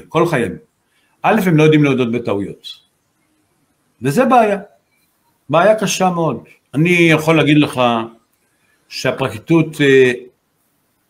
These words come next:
לא יודעת, בקריירה שלי, לבוא ולהגיד, "טעינו, בוא ניקח אחריות."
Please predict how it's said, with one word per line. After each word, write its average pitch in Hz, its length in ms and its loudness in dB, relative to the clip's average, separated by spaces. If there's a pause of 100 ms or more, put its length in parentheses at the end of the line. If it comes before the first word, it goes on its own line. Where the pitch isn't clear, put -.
(260)
לא 151 400 4
יודעת, 143 480 0 (120)
בקריירה 160 600 0
שלי, 113 280 -6
לבוא 143 320 0
ולהגיד, 185 400 0
"טעינו, 185 800 0 (500)
בוא 160 120 2
ניקח 175 220 0
אחריות." 147 440 0